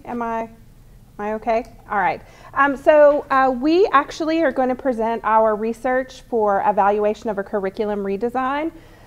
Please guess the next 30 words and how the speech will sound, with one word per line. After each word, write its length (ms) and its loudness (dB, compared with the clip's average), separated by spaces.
So, 540 6
um, 200 0
I 120 -2
just 180 -6
wanted 200 -2
to 40 -4
give 160 -2
you 140 2
a 20 4
little 280 2
background 760 2
information 560 -4
about 320 2
how 160 0
we 140 -4
formed 460 -4
our 180 -2
team. 440 -8
So, 380 4
um, 180 2
Doctor 300 4
Ford 240 4
and 80 0
I 140 4
actually 480 0
worked 340 0
on 80 0
a 60 -2
research 440 -4
project, 600 0